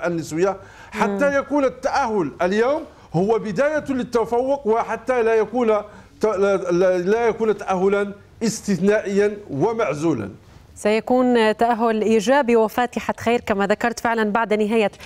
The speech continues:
Speaker 2: المباراة مباشرة والنتيجة اثنين واحد لصالح منتخب المغرب للسيدات. نقول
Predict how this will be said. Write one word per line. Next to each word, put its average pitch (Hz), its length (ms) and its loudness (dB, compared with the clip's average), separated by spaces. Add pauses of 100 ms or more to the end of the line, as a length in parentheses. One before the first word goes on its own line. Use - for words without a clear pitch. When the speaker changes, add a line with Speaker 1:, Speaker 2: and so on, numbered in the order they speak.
(280)
Speaker 2:
المباراة 220 720 2
مباشرة 214 600 0
والنتيجة 202 540 2
اثنين 220 400 2 (260)
واحد 202 400 0
لصالح 202 460 -2 (220)
منتخب 180 440 -4
المغرب 190 440 0
للسيدات. 185 540 0
نقول 220 380 0